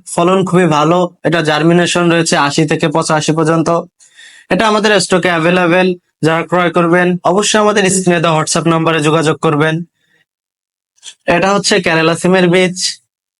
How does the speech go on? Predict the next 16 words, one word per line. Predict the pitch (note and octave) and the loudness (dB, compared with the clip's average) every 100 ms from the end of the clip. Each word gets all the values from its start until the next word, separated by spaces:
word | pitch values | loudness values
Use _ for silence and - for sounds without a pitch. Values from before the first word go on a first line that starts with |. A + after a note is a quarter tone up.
| _ _ - | _ _ -2
এটার | G#3+ | -2
ফলন | A3 F#3+ G#3+ G#3+ | 0 0 0 0
খুবই | G#3 G#3 | 0 2
ভালো, | E3+ E3+ F#3 G3 F#3 - | 2 2 2 2 0 -2
আর | E3 E3+ | -2 -2
এটা | E3 F3 | 0 0
আমাদের | F3 F3 F3 | 2 0 0
কাছ | F3+ F3 - | 0 -4 -4
থেকে | F3+ F3+ F3+ E3+ | -2 0 0 0
অরিজিনালটা | D3 E3 F3 G#3 G3 G3 | -2 2 2 2 0 0
পেয়ে | F#3+ F#3+ | 0 0
যাবেন। | F3+ F3 G3+ G3 - | 0 0 -2 -4 -4
আমাদের | F3+ G3+ | 0 2
এখানে | G#3+ F#3 A3+ | 0 0 0
কোনো | G#3 G3+ G#3+ G#3 _ _ - | 0 0 0 -2 _ _ -8
ফেক | - A3+ A#3 | -2 -2 -4